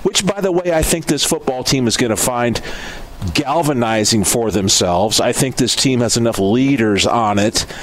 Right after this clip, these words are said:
that's gonna find a way to use this as a them against us. Look what they're trying to do to our coach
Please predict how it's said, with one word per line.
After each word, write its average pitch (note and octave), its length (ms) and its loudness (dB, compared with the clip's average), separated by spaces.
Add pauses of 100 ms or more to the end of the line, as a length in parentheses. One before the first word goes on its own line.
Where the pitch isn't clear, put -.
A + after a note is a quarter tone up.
(140)
that's G#2+ 220 0
gonna B2 180 0
find B2+ 480 0
a A#2 160 4
way A2+ 400 2
to A2+ 240 0
use A#2+ 460 2
this G#2+ 320 2
as A2 280 0
a G#2+ 180 2
them B2 440 0
against A2+ 500 0
us. A2+ 360 0
Look A#2 260 0
what A#2 140 -2
they're A2 160 0
trying A#2 340 0
to G#2+ 80 2
do A2+ 220 0
to G#2 120 0
our G2+ 200 0
coach - 580 -2